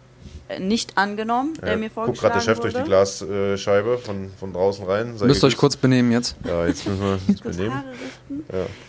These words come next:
Speaker 1: Ähm,
Speaker 2: Ach,
Speaker 1: also
Speaker 2: Michael nicht, der ist
Speaker 1: <laughs> Nee,
Speaker 2: das
Speaker 1: grundsätzlich,
Speaker 2: entspannt.
Speaker 1: wie gesagt, habe ich noch nie einen Kampf ausgeschlagen und, ähm, dieser Kampf wurde mir noch nicht angeboten.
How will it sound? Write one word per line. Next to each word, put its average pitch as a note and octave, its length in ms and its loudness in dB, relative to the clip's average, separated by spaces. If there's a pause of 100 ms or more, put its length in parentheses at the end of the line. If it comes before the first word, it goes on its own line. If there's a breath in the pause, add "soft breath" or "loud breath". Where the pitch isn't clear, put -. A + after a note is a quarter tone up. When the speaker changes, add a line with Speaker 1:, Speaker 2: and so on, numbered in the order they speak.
Speaker 1:
Ähm, G3+ 540 0
Speaker 2:
Ach, - 100 -4
Speaker 1:
also G#3+ 160 6
Speaker 2:
Michael D2+ 280 0
nicht, D#2 200 -10
der - 120 -8
ist - 280 -12
Speaker 1:
<laughs> - 1080 -4
Nee, A3+ 160 2
Speaker 2:
das E3 80 -4
Speaker 1:
grundsätzlich, C4+ 360 4
Speaker 2:
entspannt. A#3 180 -6
Speaker 1:
wie A#3+ 40 0
gesagt, G#3+ 280 2
habe G#3+ 140 2
ich A3 80 -6
noch A3 180 0
nie A#3 260 2
einen G#3 220 -2
Kampf G3+ 300 -2
ausgeschlagen A#3 760 -2
und, F#3+ 340 -6
ähm, F#3 380 0 (420 soft breath)
dieser G3+ 240 4
Kampf G#3 320 0
wurde A3+ 240 2
mir A3+ 140 -2
noch A3 160 -4
nicht A3+ 220 -6
angeboten. A3+ 680 -2